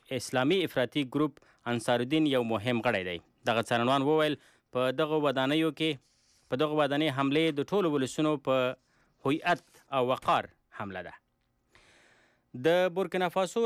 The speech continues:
رهبرانو د جمهوري ریاست د محافظت خاصه قطعه چې تیره هفته یې کودتا کوله، خو ناکامه شوه، لغوه کړله. د دغه اقدام، دغه اقدام د دې هفتې په شروع کې هغه وخت وشو چې جمهور رئیس او صدر اعظم د انتقالي حکومت واګې په لاس کې واخیستل.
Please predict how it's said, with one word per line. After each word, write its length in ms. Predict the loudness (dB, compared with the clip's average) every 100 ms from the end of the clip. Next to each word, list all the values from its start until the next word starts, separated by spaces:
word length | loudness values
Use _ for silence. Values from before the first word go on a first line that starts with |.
| 0
رهبرانو 440 | 0 0 0 0 -2
د 80 | 0
جمهوري 320 | 0 0 0
ریاست 320 | 0 0 -2
د 80 | 0 0
محافظت 540 | -2 -2 -2 -4 -2
خاصه 300 | -2 0 -6 -6
قطعه 240 | -2 -2
چې 320 | -2 -4 -4 -2
تیره 180 | -2 -2
هفته 220 | -4 -2 0
یې 260 | 0 0
کودتا 360 | 0 0 0 0 2
کوله، 260 | 2 2 0
خو 160 | -2 -4
ناکامه 320 | -2 0 -2 0
شوه، 120 | 0 0
لغوه 300 | 0 -2 -4
کړله. 240 | -6 -6 -8 _ -20 -20 _ -2
د 120 | 2 2
دغه 220 | 2 -2 -2
اقدام، 360 | 0 2 0 -4 _ _ -6
دغه 300 | -2 0 -2
اقدام 260 | 0 2 2
د 80 | 0
دې 80 | -2 -2
هفتې 280 | -2 -4 -2
په 80 | -2
شروع 180 | -2
کې 320 | 0 -2 0 0
هغه 240 | 0 -2
وخت 160 | -2 -2
وشو 220 | -2 -4
چې 340 | -2 -2 0
جمهور 340 | -2 0 0 0
رئیس 180 | -2 -12 -8 -4
او 120 | -2 -2
صدر 240 | -2 0
اعظم 260 | 0 0 0
د 100 | -2 -4
انتقالي 420 | -2 0 0 -2
حکومت 340 | -2 -2 0
واګې 420 | 0 0 0 -4 -2
په 120 | -2
لاس 160 | -2 -2
کې 240 | 0 0
واخیستل. 500 | 0 -6 -12 -14